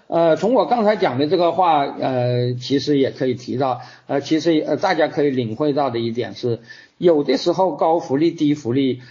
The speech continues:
它并不是任意选择的，是吧？呃，像那个挪威、芬兰、瑞典这样的国家，如果它没有，呃，比较大的再分配，是吧？那么它的不平等可能要比美国，啊，要严重得多，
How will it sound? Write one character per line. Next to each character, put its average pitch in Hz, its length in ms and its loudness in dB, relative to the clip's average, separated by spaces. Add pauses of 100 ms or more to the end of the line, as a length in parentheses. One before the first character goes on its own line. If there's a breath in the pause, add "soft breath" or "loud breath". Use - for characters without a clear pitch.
(140 loud breath)
它 151 200 0
并 151 400 -2
不 135 120 0
是 135 240 0
任 151 340 0
意 135 140 -2
选 - 300 -8
择 - 280 -16
的， 101 160 -14 (640 soft breath)
是 175 60 -2
吧？ 190 320 2 (300 loud breath)
呃， 156 220 2
像 196 200 2
那 202 60 4
个 185 100 2
挪 175 260 4
威、 208 160 4
芬 202 220 2
兰、 175 180 2
瑞 220 160 4
典 139 240 0
这 139 80 2
样 156 80 2
的 147 80 2
国 131 160 0
家， 127 220 0
如 156 200 0
果 139 180 0
它 139 200 -2
没 139 200 0
有， 113 340 -2 (360 soft breath)
呃， 113 280 -6
比 135 240 -4
较 117 180 -2
大 - 260 -4
的 123 140 -2
再 143 220 -4
分 120 240 -6
配， 135 240 -4 (280 soft breath)
是 - 120 -4
吧？ 123 520 -2
那 151 140 2
么 131 280 0
它 139 200 -2
的 131 140 0
不 127 160 0
平 123 220 -2
等 113 200 -2
可 - 160 -6
能 113 160 -4
要 135 140 0
比 117 180 -4
美 104 200 -4
国， 110 500 -6 (320)
啊， 104 160 -6
要 127 160 0
严 110 260 -2
重 131 160 -2
得 107 80 -2
多， 127 300 0